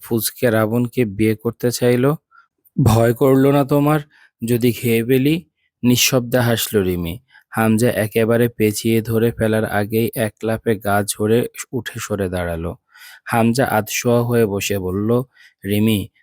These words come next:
দরজা আটকে দিয়ে এসো।" পারবো না। হামজা একটা মোটা বই তুলে নিল হাতে।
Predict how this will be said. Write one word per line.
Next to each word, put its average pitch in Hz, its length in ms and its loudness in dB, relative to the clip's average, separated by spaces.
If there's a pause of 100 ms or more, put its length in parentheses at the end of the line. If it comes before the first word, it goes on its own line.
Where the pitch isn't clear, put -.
(140)
দরজা 104 380 -2
আটকে 101 280 -8
দিয়ে 98 280 -4
এসো।" 95 340 -6 (640)
পারবো 107 280 2
না। 92 240 -10 (160)
হামজা 110 420 -2
একটা 113 240 -4
মোটা 110 300 0
বই 104 300 -2
তুলে 107 240 -2
নিল 95 240 -4
হাতে। 92 420 -10